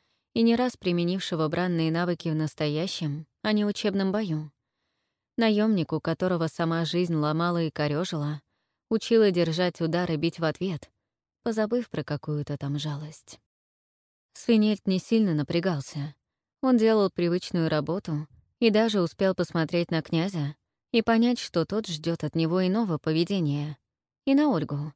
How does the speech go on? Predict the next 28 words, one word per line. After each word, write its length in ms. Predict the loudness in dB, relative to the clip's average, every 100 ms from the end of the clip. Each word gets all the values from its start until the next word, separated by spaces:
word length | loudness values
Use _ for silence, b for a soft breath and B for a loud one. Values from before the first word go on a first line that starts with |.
| _ _ _ -4
бледную 600 | 0 2 2 2 0 -2 -2
и 120 | 0
взволнованную. 920 | 2 2 2 0 0 0 -2 -4 -8 -16 _ _ _ _ _
Она 240 | -2 0 0
переживала 680 | 0 0 0 0 0 0
за 100 | 0
новгородца. 800 | 0 0 0 -2 -4 -6 -6 -8 -12 _ _ _ _ -6
Это 220 | -2 -2
тоже 280 | 0 -2 -2
было 240 | -2 -2
ясно 420 | -2 -2 -4 -6
как 200 | -4 -6
день. 320 | -4 -6 -8 -12 _ _ _ _ _ _ _ -4
Он 140 | -4
вспомнил 520 | -4 -2 0 2 2
её 180 | 2 0
в 60 | -2
тот 180 | -4 -4
миг, 340 | -4 -6 -12 _ _ _
когда 340 | -4 -2 0
она 220 | 0 0 -2
вышла 300 | -2 0 -2
из 140 | -2
конюшни 520 | -2 -2 -2 -4 -4
во 160 | -2 -2
время 280 | -2 -2 0
новгородского 720 | 0 0 -2 -2 -2 0 0
пира, 440 | 0 -2 -2 -6